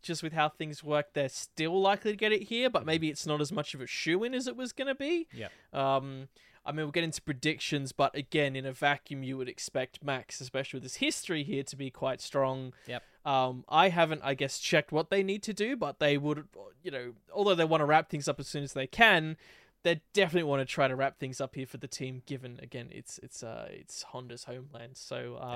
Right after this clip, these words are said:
Speaker 2: Definitely.
Speaker 1: but I guess we, it depends how strong we think they are gonna be here. If, um, you know, bo-, one driver or both drivers we think have it in the bag,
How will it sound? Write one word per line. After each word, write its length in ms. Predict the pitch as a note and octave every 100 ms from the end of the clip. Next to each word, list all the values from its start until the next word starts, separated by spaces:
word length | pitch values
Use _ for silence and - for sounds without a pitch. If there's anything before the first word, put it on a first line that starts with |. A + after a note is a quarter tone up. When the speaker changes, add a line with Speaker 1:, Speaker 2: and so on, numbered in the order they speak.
| A#2+
Speaker 2:
Definitely. 300 | B2 A#2 G2+ G2 _ _ - - - _ -
Speaker 1:
but 100 | C#3+
I 60 |
guess 200 | D#3 D#3
we, 60 | E3
it 60 | D#3
depends 320 | E3 D#3+ E3
how 120 | D#3+
strong 520 | D#3 - D#3 D#3+ D#3+ D3+
we 100 | D3+
think 220 | - D#3+
they 100 | C#3+
are 140 | C#3+ C#3+
gonna 180 | D3 C3+
be 200 | D#3 G3
here. 320 | C#3+ - -
If, 220 | - -
um, 460 | C3 B2+ B2 B2 C3 _
you 60 | A#2+
know, 140 | C3 D#3 -
bo-, 360 | C3 - E2+ - _
one 160 | C#3 C#3
driver 280 | C#3+ C#3 C3+
or 40 |
both 200 | C3 C#3
drivers 400 | - C3+ C3 C3
we 60 | B2
think 220 | - C3+ D#3
have 160 | C3+
it 60 | D3+
in 60 |
the 80 | C#3
bag, 380 | - C3 C#3